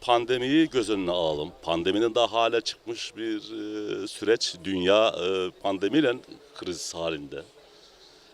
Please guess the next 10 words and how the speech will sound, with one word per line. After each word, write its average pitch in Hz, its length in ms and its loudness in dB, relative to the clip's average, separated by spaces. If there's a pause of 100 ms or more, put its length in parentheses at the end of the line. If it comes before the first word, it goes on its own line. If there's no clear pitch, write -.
E, 76 120 -2
biz 85 160 -6
pandemili 95 640 -2
hükümetimiz, 90 840 -8 (100)
devletimiz 87 600 -2
çok - 260 -6
güzel 85 220 -4
bir 113 40 -8
süreç, - 500 -2
e, - 60 -8